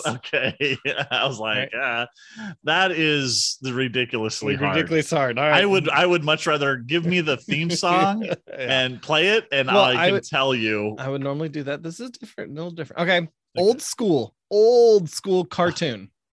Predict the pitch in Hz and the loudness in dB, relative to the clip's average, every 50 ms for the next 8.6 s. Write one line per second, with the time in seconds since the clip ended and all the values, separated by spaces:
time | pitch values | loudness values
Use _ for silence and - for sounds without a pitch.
0 | _ - - 98 107 113 123 139 160 190 196 - - - _ _ _ _ _ _ | _ -12 -8 -4 -4 -2 -2 -2 -4 -4 -6 -10 -16 -20 _ _ _ _ _ _
1 | _ _ _ _ _ _ _ _ _ _ _ _ _ _ _ _ _ _ 170 175 | _ _ _ _ _ _ _ _ _ _ _ _ _ _ _ _ _ _ -2 0
2 | 185 196 202 208 185 - - 196 175 165 165 165 165 165 170 160 - _ _ 185 | 2 2 0 0 -4 -6 -4 -2 0 0 0 0 0 -2 -4 -6 -8 _ _ -6
3 | 175 175 175 175 175 - - 180 160 147 147 143 143 139 139 139 131 123 - _ | -4 -2 -2 -4 -4 -8 -8 -6 -4 -2 -2 -2 0 0 0 -2 -2 -6 -10 _
4 | _ _ 156 147 147 143 143 143 135 - - 156 143 139 135 135 131 135 135 123 | _ _ -4 -2 -2 -2 -2 -4 -4 -6 -6 -4 -4 -2 -2 -4 -4 -6 -8 -8
5 | - _ _ _ _ 151 135 131 127 123 123 123 123 110 - _ _ _ _ _ | -12 _ _ _ _ -4 -4 -2 -2 -4 -4 -6 -6 -8 -10 _ _ _ _ _
6 | _ _ _ _ _ _ - 117 95 85 - _ _ _ _ _ _ _ _ _ | _ _ _ _ _ _ -6 -6 -6 -6 -12 _ _ _ _ _ _ _ _ _
7 | _ _ _ _ _ _ _ _ _ _ - 123 107 90 85 90 80 76 82 - | _ _ _ _ _ _ _ _ _ _ -4 -4 -4 -4 -4 -8 -10 -10 -14 -18
8 | _ _ _ _ - 135 135 - - - - | _ _ _ _ -8 -8 -8 -8 -8 -10 -12